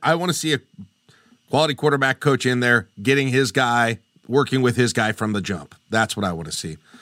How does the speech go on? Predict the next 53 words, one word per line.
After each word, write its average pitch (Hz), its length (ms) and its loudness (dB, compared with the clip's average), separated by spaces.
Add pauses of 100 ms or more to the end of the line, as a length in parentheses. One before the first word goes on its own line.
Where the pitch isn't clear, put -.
(280)
uh, 87 360 0
with 98 180 -2
this. 85 260 -6
And, 269 200 2
and 311 120 0
then 320 140 -2
another 233 260 0
interesting 160 300 -2
question, 147 360 0
and 139 80 0
we 135 80 0
have, 127 160 -2 (400)
we're 135 120 0
gonna 143 120 4
have 117 140 0
weeks 135 360 -4
and 127 100 0
months 113 280 -2
to 107 100 -6
dis-, 101 160 -4
to - 240 -4
discuss 113 380 0
this, 123 220 0
that 113 160 0 (440)
how, 185 200 0
how 175 160 0
do 220 80 -4
you 196 80 -2
feel 208 180 2
about 180 180 4
the 160 80 0
rest 160 160 2
of 165 80 2
the 143 80 4
offense 143 260 2
fall 139 280 2
if 143 180 2
you 135 60 4
do 160 200 8
get 156 220 2
the, 127 180 -8
uh, 131 140 0
the 120 120 -4
guy 123 220 2
at 117 80 -6
quarterback, 110 520 -4
if 135 80 0
it 143 80 0
does 135 260 2
work 131 220 -4
out 107 180 0
this 107 160 -4
time? 104 340 -2